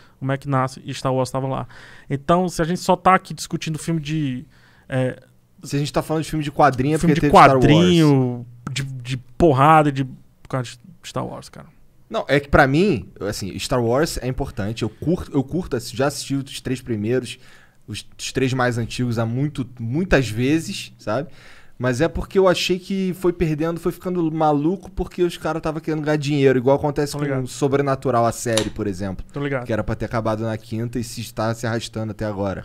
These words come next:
Speaker 1: <laughs>
Speaker 2: Então,
Speaker 1: Cara,
Speaker 2: pô.
Speaker 1: é, vou, vou te, vou te sugerir uma nova visão de Star Wars. Tu gosta de ler?
Speaker 2: Gosto.
Speaker 1: Curte?
Speaker 2: Faz um tempo que eu não leio muito, mas gosto.
Speaker 1: É,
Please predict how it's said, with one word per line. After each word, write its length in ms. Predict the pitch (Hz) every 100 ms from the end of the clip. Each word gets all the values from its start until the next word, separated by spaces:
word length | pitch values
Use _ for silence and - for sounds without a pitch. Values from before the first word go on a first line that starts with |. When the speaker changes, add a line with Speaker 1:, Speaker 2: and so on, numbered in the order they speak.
| -
Speaker 1:
<laughs> 260 | - - - -
Speaker 2:
Então, 300 | - 110 123
Speaker 1:
Cara, 240 | 123 240 -
Speaker 2:
pô. 100 | 170
Speaker 1:
é, 180 | 175 - - -
vou, 260 | 143 180 180
vou 140 | 190
te, 140 | 196 202 165
vou 480 | 151 147 170 185 185
te 240 | 180 - 190
sugerir 520 | - 190 185 170 185
uma 120 | 190
nova 280 | 170 180 190
visão 380 | 208 175 143 143
de 340 | 131 131 135
Star 160 | 156 147
Wars. 140 | 135
Tu 60 | 190
gosta 240 | 214 -
de 80 | 160
ler? 240 | 156 214 - - - -
Speaker 2:
Gosto. 480 | 127 104 - - - -
Speaker 1:
Curte? 380 | - 175 196 - -
Speaker 2:
Faz 200 | 104 110
um 60 | 123
tempo 240 | 151 147
que 60 | 165
eu 80 |
não 100 | 165
leio 260 | 156 151 156
muito, 360 | 143 117 - 101
mas 240 | 107 113
gosto. 260 | 101 87 214
Speaker 1:
É, 240 | 196